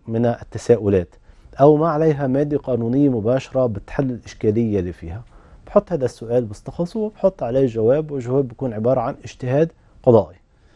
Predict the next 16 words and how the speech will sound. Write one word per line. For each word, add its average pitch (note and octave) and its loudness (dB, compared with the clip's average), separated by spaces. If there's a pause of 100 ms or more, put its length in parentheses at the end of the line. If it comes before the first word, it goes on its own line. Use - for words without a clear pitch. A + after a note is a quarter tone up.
(220)
اجتهاد A#2 -2
طبعا A#2 -2
بمحكمة F#2 -10
التمييز F#2 -8
أو - -20 (120)
كذا. - -20 (340)
أحيانا E3+ 2
بتابع D#3 0
المسألة B2 -8
النقطة C#3 -6
القانونية A#2+ -2
من A#2 -2
البداية F#2 -2 (440)
مع F2+ -12
محكمة B2+ -4
البداية، G#2+ 0